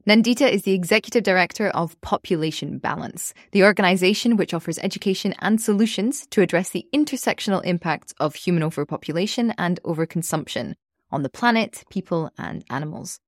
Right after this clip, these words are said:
She also co-hosts the Overpopulation podcast, which I will put links to, and teaches at the Institute for Humane Education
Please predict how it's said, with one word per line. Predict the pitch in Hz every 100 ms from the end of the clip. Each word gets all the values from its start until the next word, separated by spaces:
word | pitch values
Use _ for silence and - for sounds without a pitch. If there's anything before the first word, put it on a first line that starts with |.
| _ -
She | 220
also | 214 208
co-hosts | 226 214 214 202 - -
the | 180 165 -
Overpopulation | 180 175 190 - 170 190 220 208
podcast, | 196 - 240 262 -
which | - -
I | 160
will | 160 156
put | -
links | 202 - -
to, | 214 262 -
and | 180
teaches | - 247 - 190
at | 170
the | 165
Institute | 202 - 202 196
for | - 170
Humane | - 175 185 226
Education | 214 202 190 - 175 - 202